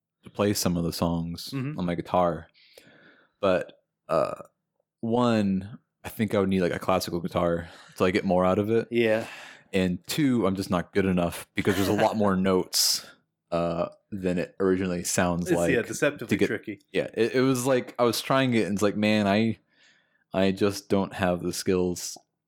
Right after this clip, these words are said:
Speaker 1: to play these, and I sure would love to because it's the kind of music I could just, like, sit on the couch and just fiddle away at if
Speaker 2: Uh-huh.
Speaker 1: I was good at it." <laughs>
Speaker 2: Yeah. And a lot of, uh, voiced songs as well.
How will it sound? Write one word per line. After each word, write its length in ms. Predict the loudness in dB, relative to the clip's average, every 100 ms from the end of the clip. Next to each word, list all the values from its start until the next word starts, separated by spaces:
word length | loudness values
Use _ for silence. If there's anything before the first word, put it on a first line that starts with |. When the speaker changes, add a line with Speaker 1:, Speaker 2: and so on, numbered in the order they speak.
| _ _ _
Speaker 1:
to 100 | -14
play 320 | -2 2 2
these, 560 | 0 -2 0 -2 -4 -6
and 100 | -4
I 80 | -4
sure 160 | 0 0
would 120 | 2
love 200 | 0 0
to 220 | -2 -2
because 560 | -4 -6 -4 -4 -6 -6
it's 140 | -4 -2
the 100 | 0
kind 180 | 0 0
of 60 |
music 300 | 0 0 0
I 60 | 0
could 80 | 0
just, 140 | 0
like, 120 | -2 0
sit 180 | 0
on 60 | 0
the 80 | 0
couch 640 | 0 0 0 -4 -8 -10 -14 -20 -20 -20 -14
and 100 | -10
just 220 | -6 -8 _ -2
fiddle 280 | 2 2 2
away 300 | 4 4 4
at 300 | 2 -2 -6
if 20 |
Speaker 2:
Uh-huh. 240 | -2 0 2
Speaker 1:
I 40 |
was 140 | 2 2
good 160 | 2
at 160 | 2 0
it." 200 | -2 -6 -18 _ _ -12
<laughs> 380 | -12 -14 -12
Speaker 2:
Yeah. 260 | -4 -4 -4 -10 -20 _ -20 _ -20 -20 -20 -14 -2
And 100 | 2
a 40 |
lot 180 | 4 2
of, 180 | 0 0
uh, 320 | 0 0 -4 -10 _ _ _ _
voiced 640 | -12 -2 2 4 2 -6 -4
songs 460 | -2 -2 -6 -8
as 140 | -6 -2
well. 360 | -2 -2 -8